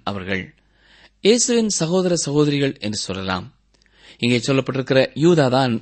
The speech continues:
யூதா நிருபத்தை எழுதியவர். நாசரேத் மக்கள் இயேசு கிறிஸ்துவை குறித்து நன்றாக தெரியும் என்று நினைத்துக் கொண்டிருந்தார்கள்.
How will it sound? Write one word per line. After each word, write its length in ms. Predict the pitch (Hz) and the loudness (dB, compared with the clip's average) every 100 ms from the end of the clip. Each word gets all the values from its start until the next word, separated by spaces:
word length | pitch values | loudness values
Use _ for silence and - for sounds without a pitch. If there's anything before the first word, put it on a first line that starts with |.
| - | -4
யூதா 280 | 190 214 202 | -2 2 2
நிருபத்தை 460 | 156 147 156 139 143 | 2 2 2 0 2
எழுதியவர். 480 | 165 117 110 101 - _ _ _ _ _ _ _ | 2 2 0 -2 -8 _ _ _ _ _ _ _
நாசரேத் 460 | 202 262 269 226 170 | 0 0 2 0 0
மக்கள் 360 | 151 151 165 139 - | -4 2 2 2 0
இயேசு 280 | 165 190 185 | 0 0 0
கிறிஸ்துவை 360 | 160 131 147 | -2 0 -2
குறித்து 300 | 135 151 160 | -2 -4 -2
நன்றாக 500 | 156 165 196 202 196 | 0 0 2 0 0
தெரியும் 400 | 170 - 190 202 | 0 0 0 -2
என்று 240 | - 139 160 | -4 -2 0
நினைத்துக் 400 | 165 165 156 123 | 2 0 -2 -4
கொண்டிருந்தார்கள். 600 | 113 107 104 104 170 | -4 -2 -2 -2 -2